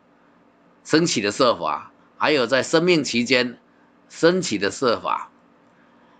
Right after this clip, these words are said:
那首先要知道说，欲界的觉生事实上有四种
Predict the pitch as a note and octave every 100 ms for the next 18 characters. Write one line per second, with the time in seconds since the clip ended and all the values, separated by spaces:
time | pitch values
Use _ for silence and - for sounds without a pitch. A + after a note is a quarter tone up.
0 | _ _ - D#3+ D#3 C#3 - _ _ _
1 | _ _ _ _ _ _ _ _ - D3+
2 | C#3 F3+ F#3 F3 D#3+ E3 D#3+ C#3+ D3+ D3
3 | D3 - _ _ _ _ _ _ _ -
4 | A#3+ E3+ G#3+ E3 C#3+ C#3 D3 D3+ D3 -
5 | _ - - F3 D3 E3 C#3 G2 - -
6 | - - - - - A#3 D#3+ A2 G#2+ F2